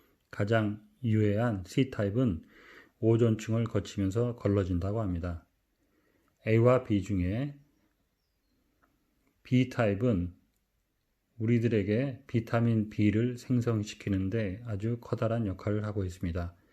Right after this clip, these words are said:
비타민 D는 잘 아시듯이 뼈를 튼튼하게 해줌으로써 골다공증을 예방해주고요.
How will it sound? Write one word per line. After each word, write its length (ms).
비타민 480
D는 460
잘 260
아시듯이 800
뼈를 260
튼튼하게 540
해줌으로써 960
골다공증을 1000
예방해주고요. 840